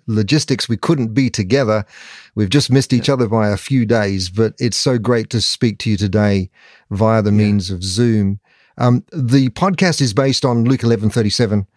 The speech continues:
Speaker 1: uh, which is Jesus, when he had finished speaking,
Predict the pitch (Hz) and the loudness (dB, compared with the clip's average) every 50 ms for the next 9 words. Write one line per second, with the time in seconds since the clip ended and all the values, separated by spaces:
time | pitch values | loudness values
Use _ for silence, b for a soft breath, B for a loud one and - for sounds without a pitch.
0 | b b b b b b b - 104 104 107 107 110 117 110 - 120 113 110 104 | b b b b b b b -8 -6 -6 -4 -2 -2 -2 0 2 2 2 2 2
1 | - - - - - - - 131 127 117 98 120 117 104 - - - - _ _ | 0 -4 -6 -8 -6 -2 0 2 2 2 2 0 -2 -2 -2 -4 -6 -10 _ _
2 | _ _ _ _ - 113 104 117 113 101 - - 143 131 120 - - - - - | _ _ _ _ -2 0 2 2 2 0 2 2 2 2 2 2 -2 -6 -8 -10
3 | - - - - - 147 135 123 - 131 123 113 110 101 | -10 -8 -6 -4 0 0 0 0 2 2 2 2 2 0